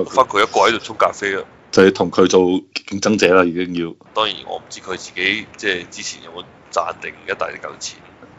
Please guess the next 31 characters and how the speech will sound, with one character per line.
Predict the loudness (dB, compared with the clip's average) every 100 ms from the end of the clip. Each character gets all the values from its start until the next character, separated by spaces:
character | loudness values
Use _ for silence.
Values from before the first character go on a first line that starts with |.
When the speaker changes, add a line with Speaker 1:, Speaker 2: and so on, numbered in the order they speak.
| -20 -20 -8
Speaker 2:
可 | -6
能 | -6
都 |
冇 | -8 -10 -8
啦。 | -10
我 | -12
估 | -16 -16 -16
佢 | -14
咁 | -16 -16
激 | -18 -14
進， | -14
係 | -14 -10
咪？ | -10 -8
我 | -10
開 | -4 -4
咁 | -4
多， | -4
<laughs> | 0 0 -2 -4 -6 -6 -14 -20 -20 -16
應 | -8
該 |
都 | -6
冇 | -6 -6
儲 | -4
定 | -6 -6
啲 | -2 0 0
錢。 | -4 -8 -20 _ -20 -2 0 0 -4 -8 -10 -20 _ _ -20 -20 -20 -20 -20 -8
<laughs> | -2
啊， | 0 0 -4
咁 | -4 -2
你 | -2
原 | -4